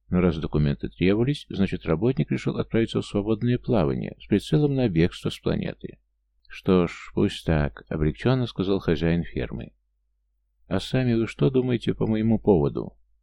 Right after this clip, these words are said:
«Хм, а сам-то ты как?» — снова ушел от ответа Тисанг. Дональден вспомнил воронку от взрыва на поле, куда он частенько ходил, как только появилась возможность вставать с постели.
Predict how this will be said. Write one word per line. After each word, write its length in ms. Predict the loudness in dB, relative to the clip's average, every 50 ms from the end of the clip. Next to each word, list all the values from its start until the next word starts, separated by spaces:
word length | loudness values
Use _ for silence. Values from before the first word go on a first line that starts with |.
| -8 -2
«Хм, 480 | 2 4 4 4 4 2 0 -2 -6 -10 -14 _ _ _ _
а 140 | -6 -4 -4
сам-то 440 | -4 -2 0 0 0 0 0 -2 -4
ты 140 | -4 -4 -6
как?» — 360 | -2 0 0 0 -2 -4 -8
снова 240 | -4 -2 0 0 0
ушел 220 | -2 -4 -6 -6 -4
от 140 | -4 -4 -4
ответа 360 | -4 -2 -2 -2 0 0 -2
Тисанг. 580 | -2 -2 -4 -4 -6 -6 -8 -8 -10 -12 -18 _ _ _ _ _ _ _ _ _ _ _ _ _ _ _ _ -20 -14 -6
Дональден 600 | 0 2 4 4 4 4 2 2 2 0 0 0
вспомнил 480 | -2 -6 -2 0 0 2 2 2 2 0
воронку 400 | 2 2 2 2 2 2 2 2
от 120 | 2 2
взрыва 340 | 2 2 2 4 4 2 0
на 180 | 2 0 0
поле, 420 | 0 2 2 2 2 2 0 -4 -6 -4
куда 220 | -2 0 0 0
он 80 | 0 0
частенько 480 | -2 -4 -2 0 0 0 0 0 -4
ходил, 380 | -4 -2 -2 0 0 0 0 0
как 160 | -2 -4 -2
только 240 | -2 -4 -4 -4 -6
появилась 340 | -4 -2 -2 -2 -2 -2 -2
возможность 600 | -2 -2 0 0 0 0 0 -2 -4 -6 -8 -14
вставать 360 | -10 -4 -2 0 0 0 -2
с 80 | -4 -4
постели. 600 | -4 -4 -4 -4 -6 -8 -8 -8 -10 -12 -14